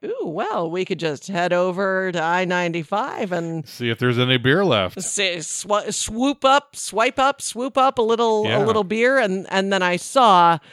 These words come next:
Speaker 1: um, Michelob Ultra and Natty Light.
Speaker 2: Yeah, I'm thinking, like, some local frat guys were, you know, later seen slurping up all that cheap beer, 'cause I don't know who else would be going for it.
Speaker 1: It is just so sad. Florida
Speaker 2: Yeah.
Speaker 1: has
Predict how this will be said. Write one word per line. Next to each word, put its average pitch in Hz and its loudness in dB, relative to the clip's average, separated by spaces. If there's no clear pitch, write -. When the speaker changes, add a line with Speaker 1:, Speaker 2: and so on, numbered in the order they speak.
Speaker 1:
um, 160 4
Michelob 196 6
Ultra 165 2
and 143 -4
Natty 143 -4
Light. 127 -10
Speaker 2:
Yeah, 123 4
I'm 147 4
thinking, 170 2
like, 131 2
some 107 -6
local 110 -4
frat 107 -4
guys 98 -2
were, 101 -8
you 117 -10
know, 98 -10
later 98 -8
seen 98 -8
slurping 113 -6
up 101 -8
all 101 -4
that 98 -8
cheap - -14
beer, 85 -12
'cause 117 -4
I 123 0
don't 120 -4
know 113 -2
who 107 -2
else 98 -6
would 92 -18
be 92 -10
going 87 -14
for 87 -12
it. - -2
Speaker 1:
It 294 2
is 285 0
just 277 -2
so 220 0
sad. 139 -4
Florida 285 2
Speaker 2:
Yeah. 240 4
Speaker 1:
has 190 4